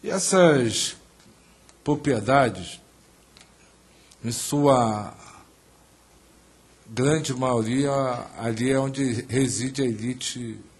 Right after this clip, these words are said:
do Rio de Janeiro. Dali foi de onde os pobres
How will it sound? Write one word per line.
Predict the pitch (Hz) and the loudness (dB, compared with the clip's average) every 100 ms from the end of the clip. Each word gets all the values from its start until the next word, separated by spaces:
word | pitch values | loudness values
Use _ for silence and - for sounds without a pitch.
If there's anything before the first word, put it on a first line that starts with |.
| - - | -20 -18
do | 101 113 | -8 -4
Rio | 113 | -4
de | 113 | -2
Janeiro. | 110 92 80 80 - - - _ _ - - - - - | -4 -6 -8 -14 -20 -20 -20 _ _ -20 -20 -20 -20 -12
Dali | 117 135 131 139 165 | 0 2 4 6 6
foi | 160 - 151 151 151 151 156 143 - | 4 0 0 0 0 -2 -4 -8 -16
de | 98 127 | -4 0
onde | 135 139 135 135 123 113 | 2 0 0 0 0 -2
os | 123 120 | -2 -2
pobres | - 127 131 135 135 - | 0 2 4 4 0 -2